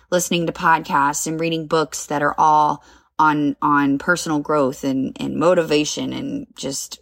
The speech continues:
mindset and that kind of stuff. But I can remember when I noticed how much my self-care journey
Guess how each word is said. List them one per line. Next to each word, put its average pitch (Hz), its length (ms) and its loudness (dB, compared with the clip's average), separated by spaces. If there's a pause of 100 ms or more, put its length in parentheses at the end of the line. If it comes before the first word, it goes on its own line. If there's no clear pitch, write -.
mindset 156 600 0
and 143 120 -4
that 135 160 2
kind 143 200 -10
of 139 60 -10
stuff. - 580 -12
But 185 180 2
I 208 160 4
can 262 160 0
remember 208 500 4
when 208 160 -2
I 175 120 0
noticed 165 420 -2
how 175 180 0
much 165 380 -4
my 160 160 0
self-care 165 460 -4
journey 147 440 -4